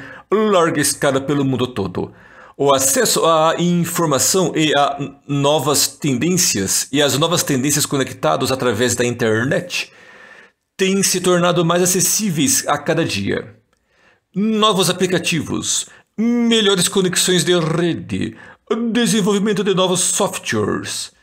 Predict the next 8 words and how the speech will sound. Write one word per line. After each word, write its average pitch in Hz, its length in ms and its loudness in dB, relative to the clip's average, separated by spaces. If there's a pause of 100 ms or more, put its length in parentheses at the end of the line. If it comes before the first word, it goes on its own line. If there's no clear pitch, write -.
(400)
além 143 240 2
de 180 80 2
gravações 160 460 0
de 165 80 0
filmes, 113 500 -2
séries, 131 720 0
entre 175 380 0
outros, 113 720 -4